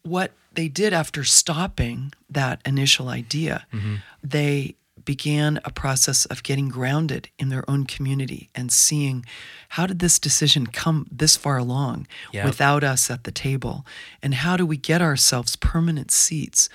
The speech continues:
Speaker 1: on the planning process
Speaker 2: Yes.
Speaker 1: so that this doesn't keep happening to us? So how do we get to the systems change underneath it, which they did? They also began envisioning what they would really want on that site.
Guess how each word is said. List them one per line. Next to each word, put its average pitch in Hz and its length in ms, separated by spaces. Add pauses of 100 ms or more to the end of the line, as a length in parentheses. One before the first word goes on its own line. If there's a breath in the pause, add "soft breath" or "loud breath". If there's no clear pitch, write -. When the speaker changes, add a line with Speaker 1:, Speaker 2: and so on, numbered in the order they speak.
(320 loud breath)
Speaker 1:
on 165 220
the 151 60
planning 160 420
process - 600 (120)
Speaker 2:
Yes. 92 240
Speaker 1:
so - 220
that 135 180
this - 200
doesn't 156 440
keep 147 300
happening 120 540
to - 280
us? - 140
So - 200
how 143 140
do 151 80
we 139 120
get - 280
to - 80
the 143 100
systems - 760 (340 loud breath)
change 131 420
underneath 127 420
it, - 100
which 147 260
they 139 120
did? 156 380 (880 loud breath)
They 156 140
also 196 360
began 151 460
envisioning 139 640 (260 loud breath)
what 160 320
they 175 200
would 180 180
really 135 300
want 117 340
on 120 120
that - 180
site. - 420